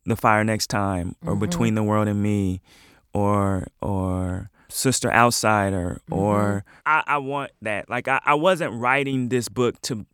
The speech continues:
Speaker 1: to, to kind of be the book that people talk about for the two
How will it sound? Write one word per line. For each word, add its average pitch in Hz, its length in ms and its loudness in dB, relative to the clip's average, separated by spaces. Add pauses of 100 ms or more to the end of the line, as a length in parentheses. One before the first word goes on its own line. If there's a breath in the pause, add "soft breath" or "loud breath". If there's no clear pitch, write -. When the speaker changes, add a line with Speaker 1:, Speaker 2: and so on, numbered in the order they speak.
Speaker 1:
to, 120 160 -2
to - 180 -6
kind 117 300 -2
of 104 140 -4 (1200 soft breath)
be 143 240 8
the 120 120 0
book 131 300 0
that 123 160 -2
people 117 300 -4
talk 117 320 -2
about 104 500 -2 (300)
for 120 220 -4
the 107 180 -4 (340)
two 139 300 0